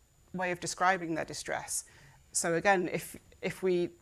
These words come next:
and we do in our research, we talk to people who are claiming benefits due to mental health problems, they can articulate the different parts of that, which will be,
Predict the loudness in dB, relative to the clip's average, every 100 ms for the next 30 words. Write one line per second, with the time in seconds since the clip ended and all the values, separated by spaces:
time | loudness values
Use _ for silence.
0 | -20 -4 2 4 6 6 6 2 0 -2
1 | -2 -2 -2 -4 -2 -2 -2 -8 -16 -12
2 | -10 -4 -2 -2 -2 -4 -6 -12 -12 -10
3 | -6 -6 -6 -8 -8 -8 -8 -8 -8 -10
4 | -12 -16 -20 -20 _ _ 0 2 2 2
5 | 2 2 -4 -6 -4 -2 -4 -6 -10 -8
6 | -6 -6 -6 -6 0 2 2 -2 -4 -4
7 | -4 -6 -8 -2 -2 0 -6